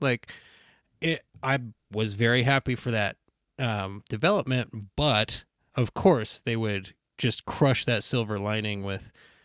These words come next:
you know, telling Cassian over the air that his mother has passed. It was just like,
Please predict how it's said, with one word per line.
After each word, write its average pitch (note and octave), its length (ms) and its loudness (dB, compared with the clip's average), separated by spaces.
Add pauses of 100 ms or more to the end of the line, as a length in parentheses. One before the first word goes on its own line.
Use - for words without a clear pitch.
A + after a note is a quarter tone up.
(220)
you A#2+ 100 -2
know, G#2 160 -4 (320)
telling G#2 480 0 (120)
Cassian A2 500 -2
over B2 260 6
the A2 260 4
air G#2 220 0
that F#2 160 -6
his F#2+ 340 -6 (220)
mother G#2+ 280 -2
has G2 160 -6
passed. E2 440 -12
It - 80 -20
was F2+ 140 -12
just - 240 -12
like, - 180 -14